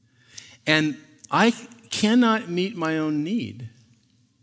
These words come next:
I'm not meeting my own need. There's a need in my life, and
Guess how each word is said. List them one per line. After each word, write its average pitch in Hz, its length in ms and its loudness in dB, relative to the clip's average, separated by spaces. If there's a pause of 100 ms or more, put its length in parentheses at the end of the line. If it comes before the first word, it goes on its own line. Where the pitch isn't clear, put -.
(1120)
I'm 160 220 -2
not 220 260 4
meeting 147 300 2
my 117 140 0
own 113 160 0
need. 113 160 -2
There's 175 180 0
a 185 80 0
need 214 400 4
in 214 160 4
my 160 180 0
life, 156 460 -2 (400)
and 156 340 2